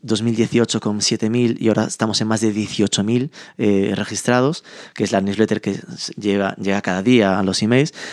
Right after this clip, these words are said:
eh, y ahí tenemos tres posiciones de banner, ¿no? ¿no? Eh, que también está funcionando muy bien.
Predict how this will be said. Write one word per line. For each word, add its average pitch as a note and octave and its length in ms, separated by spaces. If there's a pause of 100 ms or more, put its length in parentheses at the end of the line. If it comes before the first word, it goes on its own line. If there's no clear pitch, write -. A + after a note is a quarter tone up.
(180)
eh, G#2+ 440
y A#2 100
ahí G#2+ 60
tenemos A2+ 280
tres A#2 200
posiciones G#2+ 500
de G2+ 80
banner, F2+ 320
¿no? A#2 60
¿no? E3 100 (380)
Eh, F2+ 480 (420)
que - 80
también F2+ 160
está G2 140
funcionando G2 360
muy G2 160
bien. C3 260